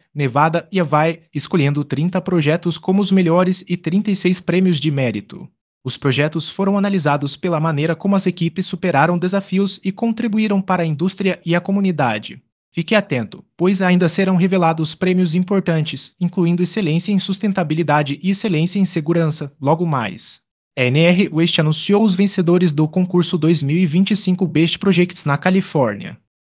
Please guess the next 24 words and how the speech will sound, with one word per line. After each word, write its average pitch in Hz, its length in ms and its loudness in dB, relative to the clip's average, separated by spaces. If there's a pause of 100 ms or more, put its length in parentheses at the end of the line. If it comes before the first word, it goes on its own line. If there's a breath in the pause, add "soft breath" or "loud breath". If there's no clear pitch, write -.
Foram 185 220 2
avaliados 160 500 2
cento 214 320 -2
e - 20 -4
quarenta 175 400 0
e 214 80 0
cinco 196 300 -2
projetos 170 640 0
em 190 140 2
três 110 340 -4
estados, 117 640 -4 (140 soft breath)
resultando 151 500 0
em 180 80 0
trinta 175 340 -2
vencedores. 156 880 -2 (240)
Os - 160 -2
prêmios 165 360 2
incluem 160 340 0
categorias 180 680 2
como 226 220 0
saúde, 127 640 2
educação 180 760 2
e 202 60 2
sustentabilidade. 131 1200 -2